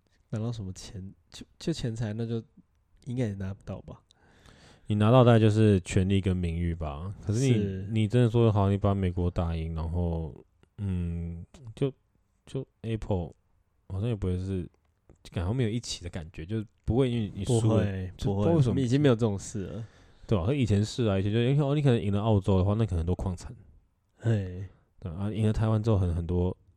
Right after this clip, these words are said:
Speaker 2: 呃，鹿皮。<laughs>
Speaker 1: 鹿皮。
Speaker 2: 之类的。
Speaker 1: 哦。
Speaker 2: 梅花鹿的鹿皮。<laughs> 之类的，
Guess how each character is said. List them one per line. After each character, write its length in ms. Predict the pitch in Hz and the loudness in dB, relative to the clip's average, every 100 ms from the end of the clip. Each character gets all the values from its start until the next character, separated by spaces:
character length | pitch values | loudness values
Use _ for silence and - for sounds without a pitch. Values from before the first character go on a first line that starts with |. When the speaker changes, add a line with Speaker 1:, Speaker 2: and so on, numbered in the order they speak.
| _ | _
Speaker 2:
呃， 460 | - 90 71 - - 95 | -10 -10 -8 -10 -12 2
鹿 160 | 113 | 4
皮。 180 | 95 90 92 - - - - - 127 - | 4 2 2 0 -14 -6 -2 0 0 -2
<laughs> 840 | - - - 110 - - 139 143 143 | -12 -20 -6 -6 -6 -8 -6 -4 0
Speaker 1:
鹿 120 | 143 | 2
皮。 140 | 101 | 2
Speaker 2:
之 0 | |
类 180 | 101 98 | 0 2
的。 460 | 110 113 - 113 87 - | 0 0 -4 -4 -4 -2
Speaker 1:
哦。 340 | 117 110 104 98 | 2 2 0 -2
Speaker 2:
梅 120 | 98 | 0
花 160 | 98 101 | 4 6
鹿 140 | 101 | 8
的 80 | 95 | 8
鹿 160 | 92 95 | 8 4
皮。 260 | - 82 - - - - - | 2 -6 -6 -8 -4 -2 -4
<laughs> 520 | - - - - - | -6 -14 -12 -12 -12
之 200 | - 110 | -2 4
类 180 | 104 98 | 8 8
的， 280 | 90 80 82 | 6 2 -2